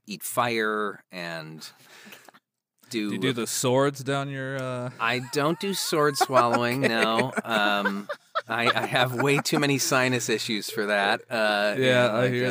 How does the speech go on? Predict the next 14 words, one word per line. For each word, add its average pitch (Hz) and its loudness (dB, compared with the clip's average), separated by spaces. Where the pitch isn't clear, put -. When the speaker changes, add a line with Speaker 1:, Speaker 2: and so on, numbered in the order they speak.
Speaker 3:
that. 117 -2
Speaker 1:
post-nasal 104 -4
Speaker 3:
Uh. 92 -10
Speaker 1:
drip, 98 -2
uh, 87 -2
you 104 -12
know, 87 -6
that 95 -10
doesn't, 95 -6
Speaker 3:
<laughs> - -12
Speaker 1:
doesn't 90 -6
work 95 -6
for 90 -10
me. 87 -10